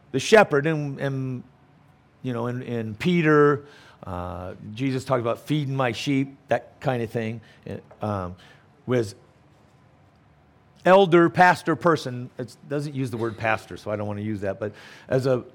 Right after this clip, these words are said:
teacher, pipe person, leader in the body of Christ, you're supposed to feed the sheep. Many people think that means,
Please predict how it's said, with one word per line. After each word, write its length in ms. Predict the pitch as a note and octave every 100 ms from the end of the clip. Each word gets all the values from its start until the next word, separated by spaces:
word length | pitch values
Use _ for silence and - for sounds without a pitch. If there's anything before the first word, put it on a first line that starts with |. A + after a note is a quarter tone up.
| -
teacher, 320 | A3 G#3 F#3
pipe 380 | C#3+ F3 E3+ -
person, 340 | F3+ E3 D#3 D3+
leader 320 | G3+ E3+ D#3
in 80 | D3
the 80 |
body 240 | C#3 D#3 C#3+
of 120 | -
Christ, 260 | A3 G3 - -
you're 120 | D#3 F#3
supposed 300 | G3 G#3 G#3
to 60 |
feed 300 | - F#3 E3
the 60 | E3+
sheep. 380 | C4+ C4 C#3+ - - - -
Many 280 | F#3 C4 C#4
people 320 | F3+ F#3 G#3+
think 440 | - E4 E4 A#3
that 240 | E3+ E3+ D#3
means, 340 | D#3+ F#3+